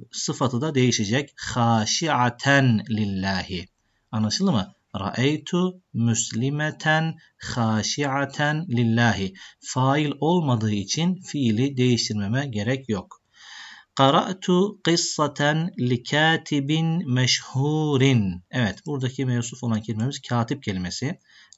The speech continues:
Katibin mevsuftur. Dolayısıyla meşhurin de onun sıfatıdır. Evet, bu kelimeyi müennese dönüştür diyor bana. Qara'tu qissaten li katibetin meşhuratin.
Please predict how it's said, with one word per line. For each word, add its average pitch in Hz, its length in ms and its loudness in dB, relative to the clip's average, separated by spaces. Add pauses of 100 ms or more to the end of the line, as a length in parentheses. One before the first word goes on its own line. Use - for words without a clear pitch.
(140)
Katibin 123 840 0
mevsuftur. 139 760 -2 (220)
Dolayısıyla 117 460 -2
meşhurin 123 720 0
de 139 80 -2
onun 127 220 -2
sıfatıdır. 135 640 -4 (720)
Evet, 143 460 -2 (160)
bu 160 160 -4
kelimeyi 143 400 0
müennese 139 440 0
dönüştür 117 420 0
diyor 104 320 -2
bana. 104 600 -2 (200)
Qara'tu 165 920 -2 (120)
qissaten 160 1080 -2 (320)
li 120 240 2
katibetin 160 1600 0
meşhuratin. 127 1500 0